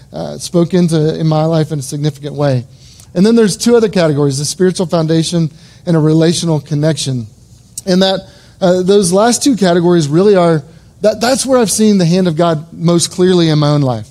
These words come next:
It is through the, the, the way in which he formed a spiritual foundation in me,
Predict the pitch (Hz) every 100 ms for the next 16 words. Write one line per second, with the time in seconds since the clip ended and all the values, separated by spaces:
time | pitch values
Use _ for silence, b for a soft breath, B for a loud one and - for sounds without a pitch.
0 | - B B B 208 214 196 - 190 208
1 | 190 175 170 170 165 170 160 170 185 196
2 | 185 185 160 - 185 190 151 190 175 151
3 | 143 135 156 160 196 190 190 185